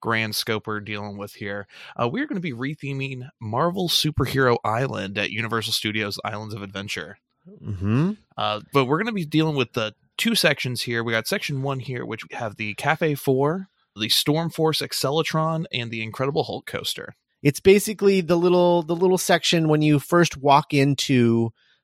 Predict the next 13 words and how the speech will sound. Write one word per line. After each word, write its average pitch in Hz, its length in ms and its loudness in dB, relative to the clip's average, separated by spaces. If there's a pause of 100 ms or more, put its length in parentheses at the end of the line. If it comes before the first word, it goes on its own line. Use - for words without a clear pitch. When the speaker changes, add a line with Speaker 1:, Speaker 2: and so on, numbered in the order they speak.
(140)
Speaker 2:
uh, 107 420 4
Marvel 127 260 4
Superhero 120 500 4
Island. 104 540 2
Those 139 180 2
first - 380 0
three 135 280 4
things 101 500 2
is 95 120 -4
what 104 140 0
we're 107 80 0
going 104 360 2
for. 98 360 0